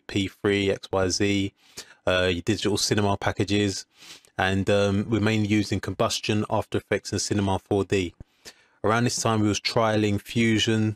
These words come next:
Toxic, and Nuke, but because of my F X P H D background, um, and Shake, uh, background with Shake, I picked up Nuke. Twenty eleven,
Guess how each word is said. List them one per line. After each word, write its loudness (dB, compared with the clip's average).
Toxic, -2
and 0
Nuke, -2
but 2
because -2
of -4
my 2
F -6
X -2
P 0
H -2
D 2
background, 0
um, 0
and 0
Shake, 0
uh, 2
background 0
with -4
Shake, 0
I -6
picked -2
up -2
Nuke. 0
Twenty 0
eleven, 2